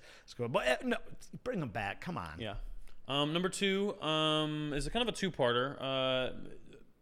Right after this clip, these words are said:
Speaker 2: when people start talking about the list of, like, the best atmospheres in college football, Michigan is never named.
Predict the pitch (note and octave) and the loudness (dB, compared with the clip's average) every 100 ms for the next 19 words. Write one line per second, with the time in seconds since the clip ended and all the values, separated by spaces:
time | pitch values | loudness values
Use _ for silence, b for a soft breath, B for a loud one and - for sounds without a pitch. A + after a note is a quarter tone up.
0 | - - _ - D#3 F#3 F3+ C#3+ F#3+ F3+ | -20 -20 _ -10 -2 0 0 -4 -4 -2
1 | F3+ E3 D#3+ D3+ C3+ C#3 C#3+ C3 B2+ A#2+ | 0 2 2 2 2 0 0 -4 -2 2
2 | B2 B2 - A#2 A2+ A#2+ B2 A#2 A2+ A2 | 2 0 0 0 0 -2 -6 -4 -4 -4
3 | A2+ G#2 G2+ - b b b b b b | -4 -4 -4 -6 b b b b b b
4 | - - B2 C#3 E3+ E3 C3+ A#2+ A#2 A#2+ | -20 -8 -4 -2 -2 -2 -2 -2 0 0
5 | A#2 G#2+ F2+ - | 0 0 -4 -6